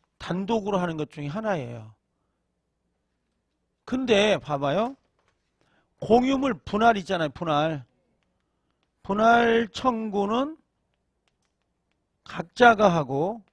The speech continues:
어? 분할 절차는,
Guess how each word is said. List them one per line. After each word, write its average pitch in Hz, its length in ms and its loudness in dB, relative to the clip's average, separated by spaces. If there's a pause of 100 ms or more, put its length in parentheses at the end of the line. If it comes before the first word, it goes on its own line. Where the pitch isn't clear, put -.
(600)
어? 254 260 -8 (560)
분할 247 540 2 (560)
절차는, 185 800 0